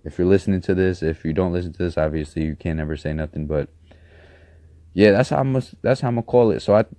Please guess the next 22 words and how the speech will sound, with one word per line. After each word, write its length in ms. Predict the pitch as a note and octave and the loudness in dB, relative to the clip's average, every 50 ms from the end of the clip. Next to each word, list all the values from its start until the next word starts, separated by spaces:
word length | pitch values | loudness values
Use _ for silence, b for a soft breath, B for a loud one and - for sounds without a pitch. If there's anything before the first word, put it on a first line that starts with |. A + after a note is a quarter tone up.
| _ - | _ -2
I 100 | - G2 | 0 0
think 240 | G#2 - C3 B2 A2+ | 2 2 0 2 4
Raw 160 | A#2 A#2 A#2 | 4 6 6
once 240 | A2+ A2+ A#2 G#2+ - | 6 4 2 0 -2
again 240 | G2 F#2+ G#2 G#2+ G2+ | -2 -2 0 -2 0
comes 200 | - A#2 G2+ F#2 | -2 -2 0 2
out 120 | G2+ G2 | 2 2
on 120 | G2 F#2+ F#2 | 2 0 0
top. 260 | - G2+ G2 - F#2+ | 2 2 2 2 0
I'm 80 | F#2 F2 | -4 0
pretty 200 | - G#2+ F#2+ - | 0 0 0 0
sure 140 | - G2 | -2 -2
they 80 | F#2+ F#2+ | -2 0
did 220 | F2+ F2+ F#2+ E2+ | 0 0 0 2
last 340 | E2+ E2+ F2 F#2 F#2 - - | 2 4 4 2 2 0 -2
year. 220 | F#2+ F#2 F#2 F2 E2 | 0 0 0 0 -2
I 40 | D#2 - | -6 -4
think 200 | - F#2 F2 - | -4 -4 -2 -2
they 80 | F#2+ F2 | -2 0
had 200 | F#2 F2 D#2+ D#2 | 0 0 0 -2
the, 220 | E2+ D2+ D#2 - - _ _ _ _ _ _ _ - - - _ | -4 -6 -6 -8 -12 _ _ _ _ _ _ _ -16 -16 -14 _
uh, 280 | - E2 D#2 D2+ D2+ D2+ | -2 0 2 2 0 0